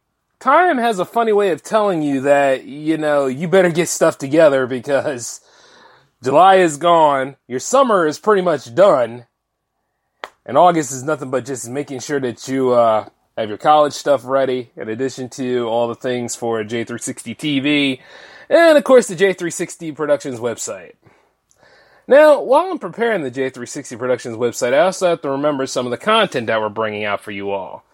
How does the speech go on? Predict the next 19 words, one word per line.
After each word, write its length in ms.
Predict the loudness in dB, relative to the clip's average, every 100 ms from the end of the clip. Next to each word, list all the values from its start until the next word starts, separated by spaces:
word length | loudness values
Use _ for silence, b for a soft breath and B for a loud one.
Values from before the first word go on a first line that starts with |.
| b b b b b b
While 240 | 2 4 4
we 120 | 2
discuss 460 | -4 -2 2 2 2
a 60 |
lot 240 | -2 0 0
of 100 | -2
news 480 | -4 -2 -2 -2
and 100 | -6
a 40 | -4
lot 260 | 0 2
of 160 | 0 0
entertainment 840 | -4 -6 -6 -2 -2 -2 -4 -6
things 340 | -6 -6 -4 -2
that 100 | 2
are 220 | 2 0
happening 480 | 0 0 -2 -10 -10
in 100 | -8
the 40 |
world, 400 | -4 -2 -2